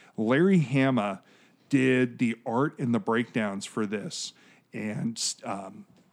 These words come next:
uh, Steve Leialoha did the art over that. And it was about how s-, in the previous issue, Scarlet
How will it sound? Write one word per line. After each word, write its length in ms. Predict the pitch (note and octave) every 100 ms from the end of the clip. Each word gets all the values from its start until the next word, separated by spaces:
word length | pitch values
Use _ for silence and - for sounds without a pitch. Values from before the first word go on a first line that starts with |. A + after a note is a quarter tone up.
| - -
uh, 320 | B2 F#2+ G2
Steve 480 | - - - E3 D#3+
Leialoha 720 | F3 D3 A#2 B2+ C3 G#2+ G2
did 300 | - A2 G#2
the 140 | A2+ A2+ -
art 260 | A#2 G#2+ -
over 320 | A#2+ A2+ A#2
that. 500 | G2 G2 E2+ - - _ - - _ -
And 300 | B2+ A#2 B2+
it 60 | C3+
was 140 | B2 D3
about 260 | D3 C#3
how 160 | A#2 A#2+
s-, 140 | A2+ -
in 100 | A#2
the 60 | A2+
previous 500 | - G#3+ G#3 E3 -
issue, 340 | A#2 - A#2
Scarlet 640 | G#2 - C3+ C#3 C3+ C3+